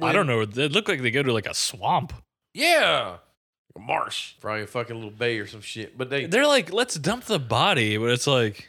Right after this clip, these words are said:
Speaker 1: but then they just, like, throw him off a dock.
Speaker 2: The best thing they should have done was where they hit his ass, drug him to the
Speaker 1: Yeah,
Speaker 2: cliff, and
Speaker 1: just
Speaker 2: threw him off.
Speaker 1: Or just, like, throw him into the ocean. I mean, I don't, like,
Speaker 2: Yeah.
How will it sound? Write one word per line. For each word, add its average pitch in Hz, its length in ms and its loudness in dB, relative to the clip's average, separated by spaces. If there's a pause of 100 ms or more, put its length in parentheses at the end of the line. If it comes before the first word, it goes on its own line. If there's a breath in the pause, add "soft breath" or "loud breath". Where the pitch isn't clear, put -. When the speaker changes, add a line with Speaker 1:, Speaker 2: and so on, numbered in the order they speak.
Speaker 1:
but - 120 0
then 254 140 4
they 254 120 4
just, 226 200 0
like, 208 240 2
throw 180 360 0
him 202 100 0
off 190 180 2
a 135 80 2
dock. 110 680 -4
Speaker 2:
The 180 100 0
best 262 260 4
thing 240 160 2
they 226 120 2
should 220 180 0
have 165 100 -4
done 170 320 2 (160)
was 139 140 -8
where 214 120 2
they 180 120 2
hit 208 240 -2
his 170 200 0
ass, 156 220 2
drug 190 320 0
him 185 60 -4
to 185 120 -2
the 175 60 -2
Speaker 1:
Yeah, 262 160 6
Speaker 2:
cliff, 120 120 4
and 151 60 -4
Speaker 1:
just 143 140 0
Speaker 2:
threw 190 120 2
him 170 120 0
off. 131 400 -2 (640)
Speaker 1:
Or 240 100 -2
just, 311 240 -4
like, 330 160 -2
throw 208 380 2
him 269 100 -2
into 262 180 0
the 170 140 2
ocean. 240 460 0
I 131 120 -12
mean, 151 140 -10
I 220 80 -2
don't, 170 260 -2
like, 123 320 0
Speaker 2:
Yeah. 208 120 -2